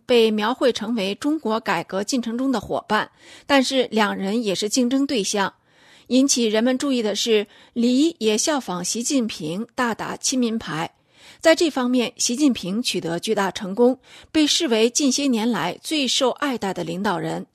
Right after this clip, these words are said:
李克强也急需取得这样的成功，他需要获得民众支持。他掌管着全球第二大经济体的经济命运，特别是中国的经济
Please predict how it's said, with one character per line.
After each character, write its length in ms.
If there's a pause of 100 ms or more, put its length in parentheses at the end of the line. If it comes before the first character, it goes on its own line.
(480)
李 160
克 220
强 380
也 200
急 240
需 260
取 280
得 200
这 140
样 140
的 100
成 260
功， 260 (420)
他 140
需 160
要 180
获 240
得 220
民 180
众 160
支 200
持。 320 (880)
他 220
掌 260
管 180
着 120
全 360
球 220
第 180
二 140
大 160
经 220
济 120
体 200
的 240
经 260
济 140
命 200
运， 220 (540)
特 120
别 160
是 280
中 240
国 120
的 120
经 280
济 220